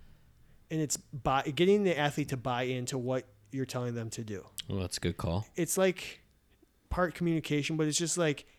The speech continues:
Speaker 1: "Hey,
Speaker 2: Yeah.
Speaker 1: this is what's going to happen."
Speaker 2: Mm-hmm.
Speaker 1: Um, and part of that buy-in is setting realistic goals for them
Speaker 2: Yeah.
Speaker 1: and n-,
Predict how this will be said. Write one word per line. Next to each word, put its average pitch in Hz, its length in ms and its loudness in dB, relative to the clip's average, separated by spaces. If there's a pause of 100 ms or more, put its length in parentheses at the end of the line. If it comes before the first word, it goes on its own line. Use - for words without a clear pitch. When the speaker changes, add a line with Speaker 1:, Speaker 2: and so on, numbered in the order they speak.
Speaker 1:
"Hey, 175 220 6
Speaker 2:
Yeah. 104 140 2
Speaker 1:
this 180 260 2
is 190 100 0
what's 170 200 4
going 143 240 2
to 139 120 -4
happen." 120 520 -4 (220)
Speaker 2:
Mm-hmm. 117 400 4
Speaker 1:
Um, 131 360 -2 (180)
and 139 220 -4 (1000)
part 240 180 4
of 208 60 8
that 156 180 6
buy-in 147 380 6
is 120 260 0
setting 147 580 2 (160)
realistic 143 520 2
goals 135 280 2
for 151 160 0
them 143 300 0 (360)
Speaker 2:
Yeah. 95 220 2
Speaker 1:
and 135 180 -2 (120)
n-, 143 120 -2